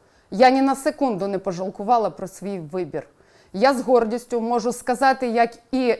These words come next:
мільйони українців, що саме завдяки йому українців с-, зараз стали чути, знати і поважати в усьому світі.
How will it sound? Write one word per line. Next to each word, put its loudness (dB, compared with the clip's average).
мільйони 2
українців, -4
що -2
саме 2
завдяки -2
йому 2
українців 0
с-, -14
зараз 4
стали 2
чути, -2
знати 0
і -8
поважати 2
в -4
усьому -4
світі. -8